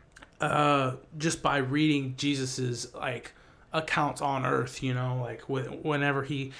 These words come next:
I mean, look at his disciples, you know, they were all messed up. And so, you know,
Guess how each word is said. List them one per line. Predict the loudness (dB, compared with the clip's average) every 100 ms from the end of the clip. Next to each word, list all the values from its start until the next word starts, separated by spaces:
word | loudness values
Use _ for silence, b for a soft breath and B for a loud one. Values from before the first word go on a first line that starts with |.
| B
I | 2
mean, | 8
look | 8 10
at | 8
his | 8
disciples, | 2 2 4 2 -2 -6 -2
you |
know, | 2 6
they | 8
were | 8
all | 8
messed | 6 0 -2 -6
up. | -8 -10 -18 B B B B B
And | 2 4 4
so, | 4 4 6 4 2 -2 B B B -2
you | 4
know, | 6 8 8 6